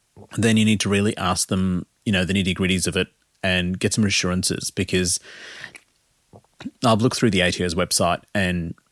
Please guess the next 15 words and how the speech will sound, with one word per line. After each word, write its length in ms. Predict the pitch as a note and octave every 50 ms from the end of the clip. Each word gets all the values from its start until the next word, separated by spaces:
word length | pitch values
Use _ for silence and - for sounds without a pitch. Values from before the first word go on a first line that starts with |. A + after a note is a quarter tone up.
| _ _ - -
they 180 | G#2+ A2+ G#2+
specifically 680 | F#2+ - - A2+ - - B2+ G2+ G#2+ A2 - G#2+ G#2 G2
use 200 | F#2 F#2 F2+ -
this 160 | F#2+ - -
example 460 | F2+ - - F2 E2+ F2 - F#2 E2+
saying 260 | - - F2+ F2 F2
you 100 | E2 E2+
can't 560 | - - - F#2+ F#2 F2 F2+ - - - - - _ _ _ _ _ _ _ _ _ _ _ _ _ _ -
claim 560 | - - - F#2+ F2+ F2+ F2+ F2 F2 E2+ - - -
travel 320 | - - A2+ C3+ G3 G3
expenses 640 | D3+ - - - - F#2+ F2+ - - G2 F#2 F2 F2+ - -
just 220 | - A#2+ - -
for 100 | - A2+
inspecting 580 | G#2 F#2+ F#2 - - G#2 G2 _ - G#2 F#2+ F#2+
your 380 | F#2 F#2 F2 F2 F2 E2+ F2